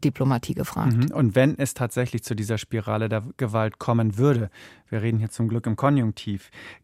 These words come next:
Speaker 2: könnten sich dann die Nachbarländer Israels, die arabischen, die ja teilweise auch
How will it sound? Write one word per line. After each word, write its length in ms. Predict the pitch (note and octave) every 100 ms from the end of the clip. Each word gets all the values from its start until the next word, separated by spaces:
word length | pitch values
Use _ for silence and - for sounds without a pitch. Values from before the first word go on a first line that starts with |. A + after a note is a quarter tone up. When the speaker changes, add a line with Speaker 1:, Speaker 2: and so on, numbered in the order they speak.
| -
Speaker 2:
könnten 380 | C3+ D#3+ - C#3
sich 200 | C3 -
dann 300 | B2+ B2 B2 - - -
die 80 | B2
Nachbarländer 1040 | B2 E3+ - - A#2 A2 A2+ A2 G2+ F2+ - - _ _ -
Israels, 600 | A#2 - A2+ G#2+ G#2 -
die 140 | B2
arabischen, 760 | A#2 A#2 C3 A#2 G#2+ - G2+ F#2+ - - - _ -
die 60 | C3+
ja 80 | A#2+
teilweise 840 | - B2+ C3+ C3+ C3 C3+ C3 C3 - - -
auch 460 | C3 B2 - -